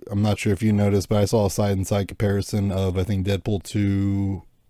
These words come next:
costume design for the character, uh, next to this newer one, and the color palette is very much like comic book. It's like they've pulled away from that, like,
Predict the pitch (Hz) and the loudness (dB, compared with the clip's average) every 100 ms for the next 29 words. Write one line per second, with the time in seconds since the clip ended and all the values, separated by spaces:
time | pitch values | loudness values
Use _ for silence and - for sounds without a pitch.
0 | - - 104 98 107 107 104 104 107 - | -8 0 0 2 2 2 2 2 0 0
1 | 98 92 90 - 104 101 107 104 101 - | -2 -2 -2 0 0 0 0 0 0 -4
2 | - - _ _ _ _ 104 92 92 104 | -12 -20 _ _ _ _ -4 -2 2 0
3 | - - 107 95 101 113 131 143 156 175 | 0 -2 -2 -2 0 2 2 2 0 0
4 | 160 110 101 98 98 98 92 - 104 104 | 0 2 2 2 2 0 -2 0 0 0
5 | 110 98 92 82 92 87 101 98 92 92 | 0 0 -2 -2 -4 0 0 2 2 0
6 | 92 - - - - 90 85 - 101 101 | -2 -4 -8 -10 -6 -6 -6 -2 0 2
7 | 92 104 - - - 98 - 101 92 85 | 2 0 0 -14 -6 -4 0 2 2 0
8 | - _ _ - _ _ - 101 110 107 | -10 _ _ -20 _ _ -6 2 4 2
9 | - 135 135 113 107 113 107 113 104 101 | 4 4 6 6 6 6 4 2 2 2
10 | 95 90 98 92 | 0 0 -2 -2